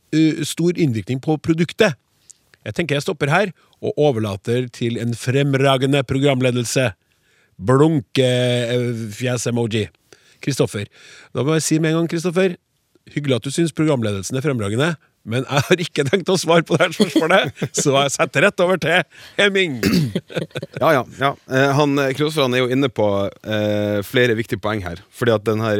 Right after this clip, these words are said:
Speaker 2: G P T fire, som det heter, som er den, liksom, store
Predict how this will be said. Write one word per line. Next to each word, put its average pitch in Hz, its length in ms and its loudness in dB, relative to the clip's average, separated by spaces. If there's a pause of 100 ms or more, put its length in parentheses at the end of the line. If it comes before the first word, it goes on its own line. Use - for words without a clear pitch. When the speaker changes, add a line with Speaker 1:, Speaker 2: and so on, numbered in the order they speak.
(140)
Speaker 2:
G 110 160 -2
P 110 160 -6
T 110 200 -4
fire, 110 440 -4
som 101 160 -8
det 98 80 -6
heter, 101 260 -6
som 104 180 -6
er 101 120 -4
den, 101 240 -4
liksom, 98 320 -6
store 107 320 -2